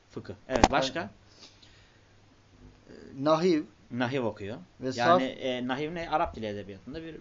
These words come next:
Speaker 1: bölüm. Evet. Sarf, Arap dili edebiyatında
Speaker 2: Sarf.
Speaker 1: bir bölüm. Evet.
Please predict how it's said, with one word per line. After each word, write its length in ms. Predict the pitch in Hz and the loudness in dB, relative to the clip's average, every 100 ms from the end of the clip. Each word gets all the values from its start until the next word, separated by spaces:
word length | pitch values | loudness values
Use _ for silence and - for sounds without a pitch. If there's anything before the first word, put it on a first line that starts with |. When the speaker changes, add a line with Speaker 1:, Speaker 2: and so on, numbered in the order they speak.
| - 131 | -8 -4
Speaker 1:
bölüm. 280 | 113 107 - 101 | -4 -4 -10 -10
Evet. 120 | 135 - _ - - | -12 -14 _ -20 -20
Sarf, 360 | - 156 123 - | -8 -2 -2 -2
Arap 240 | 120 127 | -4 -4
dili 120 | 120 113 | -4 -6
edebiyatında 380 | 107 107 120 | -4 -6 -6
Speaker 2:
Sarf. 220 | 117 143 131 | 0 2 2
Speaker 1:
bir 40 | 113 | -2
bölüm. 100 | - | -6
Evet. 160 | 107 | -8